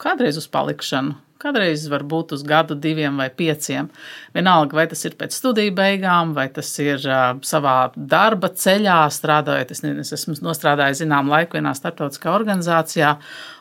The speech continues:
un man tagad ir viena, viena pauze tur iespējama. Piemēram, mani vajag maniem vecākiem Latvijā, un es esmu tagad nobriedis uz gadiem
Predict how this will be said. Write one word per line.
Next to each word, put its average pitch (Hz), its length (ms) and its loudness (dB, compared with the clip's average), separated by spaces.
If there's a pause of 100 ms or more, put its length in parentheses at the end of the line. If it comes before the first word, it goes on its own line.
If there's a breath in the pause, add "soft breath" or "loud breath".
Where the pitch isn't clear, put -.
(120 loud breath)
un 160 80 0
man 147 160 0
tagad 160 300 -2
ir 151 100 -4
viena, 139 280 -4 (200)
viena 156 240 -2 (160)
pauze 220 560 4
tur 202 220 -2
iespējama. 185 800 2 (180)
Piemēram, 147 640 2 (100)
mani 147 240 0
vajag 151 320 0
maniem 143 320 -2
vecākiem 139 560 -2
Latvijā, 190 640 0
un 185 80 -4
es 233 80 -6
esmu 294 240 0
tagad 202 320 0
nobriedis 156 560 -2
uz 143 220 -8 (100)
gadiem 165 560 0